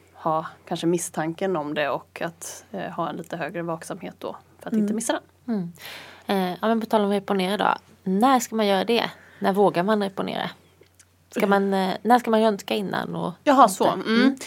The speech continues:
Speaker 3: Mm.
Speaker 1: Eh, alltid vid förstagångslux ska man röntga innan. Eh, och även, eh, om det är ett trauma. Har man däremot en patient som har, eh, luxerat jättemånga gånger och nu skulle typ ta på sig tröjan,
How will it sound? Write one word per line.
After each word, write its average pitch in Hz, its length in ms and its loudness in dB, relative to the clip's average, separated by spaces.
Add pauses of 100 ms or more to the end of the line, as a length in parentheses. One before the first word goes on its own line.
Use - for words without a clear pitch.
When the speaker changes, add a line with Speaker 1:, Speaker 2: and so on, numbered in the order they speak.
(260)
Speaker 3:
Mm. 214 260 8
Speaker 1:
Eh, - 60 2 (120)
alltid 269 520 4
vid 254 120 0
förstagångslux 165 1000 -2
ska - 160 -4
man 185 140 4
röntga 165 300 2
innan. 165 300 2 (240)
Eh, 180 440 2
och - 240 -4
även, 202 600 6
eh, 180 600 6 (160)
om 165 280 6
det 170 80 2
är 160 220 4
ett 160 160 -4
trauma. 202 420 6 (520)
Har 208 100 2
man 202 140 4
däremot 208 360 6
en 180 80 0
patient 170 400 0
som 170 140 0
har, 160 500 0
eh, 165 640 -4
luxerat 165 680 -2
jättemånga 196 460 0
gånger 175 360 2
och 170 100 0
nu 160 420 -2 (360)
skulle 165 680 -2
typ 156 260 -8
ta 165 80 -10
på 165 120 -6
sig 170 120 -16
tröjan, 185 460 0